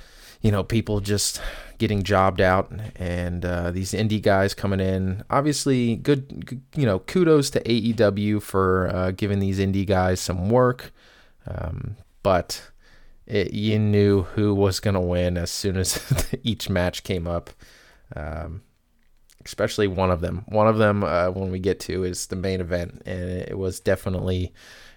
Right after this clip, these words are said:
"You're fucking dying," <laughs> because this guy had no chance in hell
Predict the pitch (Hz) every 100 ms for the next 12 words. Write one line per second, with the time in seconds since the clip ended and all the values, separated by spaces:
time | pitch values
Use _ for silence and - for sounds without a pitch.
0 | - 101 95 - 90 92 90 87 85 87
1 | 92 - - - - - - - - 135
2 | - - 131 - 104 92 107 107 104 107
3 | 107 110 101 - 92 95 90